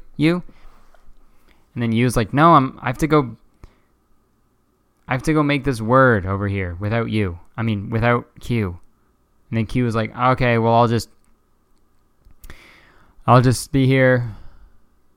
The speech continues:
Let me know. <laughs> Let me know if you need me." Um, you know.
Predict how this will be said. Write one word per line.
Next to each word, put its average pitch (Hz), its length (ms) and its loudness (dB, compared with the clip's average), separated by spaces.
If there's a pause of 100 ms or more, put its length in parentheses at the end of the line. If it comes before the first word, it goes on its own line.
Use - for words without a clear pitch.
(280)
Let 151 120 0
me 156 80 4
know. 151 360 4 (680)
<laughs> - 0 - (380)
Let 139 100 0
me 151 80 6
know 151 80 6
if 135 60 4
you 139 60 4
need 143 160 4
me." 127 240 -2 (260)
Um, 107 520 2 (1000)
you 107 80 -2
know. 101 220 -2